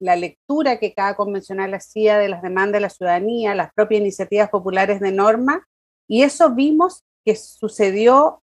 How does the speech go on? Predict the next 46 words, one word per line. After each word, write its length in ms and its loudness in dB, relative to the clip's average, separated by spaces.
en 200 2
las 200 0
comisiones, 1000 -2
¿no 80 -8
es 60 -14
cierto? 580 0
Gran 320 2
cantidad 400 4
de 60 0
normas, 520 0
gran 280 0
cantidad 300 -2
de 60 -2
indicaciones. 600 -4
Tuvimos 340 6
la 100 6
primera 300 4
votación 440 4
del 240 0
Pleno 240 0
el 140 -4
quince 280 -4
de 60 -6
febrero, 640 2
ahí 380 0
vimos 460 -2
que 100 -2
los 200 0
dos 180 -2
tercios 380 -6
funcionaba, 720 0
y 120 -2
yo 100 -6
creo 180 0
que 60 -2
eso 160 -6
también 300 -4
es 60 -4
un 140 -4
aprendizaje, 880 -6
que 80 -12
se 160 -4
ha 60 2
resignificado 880 -4
los 160 -4
dos 120 -6